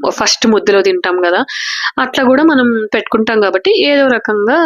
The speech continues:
మనం ఒక హెల్దీ డైట్లో ఉన్న ఫీల్లో ఉంటాము. అందుకని చెప్పి నేను ఇట్లా యాడ్ చేసేసాను.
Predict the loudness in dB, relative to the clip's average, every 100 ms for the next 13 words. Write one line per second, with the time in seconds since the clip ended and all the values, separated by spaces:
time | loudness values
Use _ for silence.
0 | 2 0 0 -2 -2 -2 -2 -4 -4 -2
1 | 0 2 2 2 0 0 0 0 0 0
2 | -2 -4 -2 0 2 2 0 -2 -4 0
3 | -2 -2 -10 -10 -8 -2 2 2 2 0
4 | 0 2 4 4 2 0 0 0 -2 -2
5 | -2 0 2 2 0 0 -2